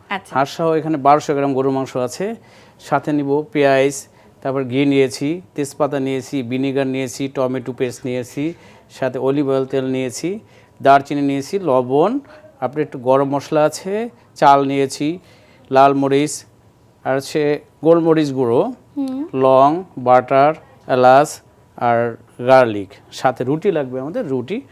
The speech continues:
Speaker 2: আর তেল।
Speaker 1: ভাই, আপনি শুরু করতে পারেন।
Speaker 2: Thank you।
Speaker 1: প্রথমে আমরা কি করছি?
Speaker 2: প্রথমে আমি এখানে কিছু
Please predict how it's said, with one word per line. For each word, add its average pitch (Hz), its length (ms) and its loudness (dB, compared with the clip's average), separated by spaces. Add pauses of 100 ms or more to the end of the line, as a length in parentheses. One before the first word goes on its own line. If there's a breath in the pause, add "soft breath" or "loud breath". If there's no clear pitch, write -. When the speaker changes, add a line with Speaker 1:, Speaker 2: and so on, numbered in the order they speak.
(200 soft breath)
Speaker 2:
আর 107 200 -8
তেল। 87 160 -14 (640)
Speaker 1:
ভাই, 277 120 -2
আপনি 277 240 -2
শুরু 262 220 -4
করতে 190 280 -6
পারেন। 170 380 -8
Speaker 2:
Thank - 280 -14
you। - 80 -16 (1000 soft breath)
Speaker 1:
প্রথমে 311 320 -2
আমরা 220 180 -2
কি 202 160 -10
করছি? 202 380 -8 (200)
Speaker 2:
প্রথমে 185 460 -2
আমি 156 180 0
এখানে 165 480 -6 (540)
কিছু - 180 -12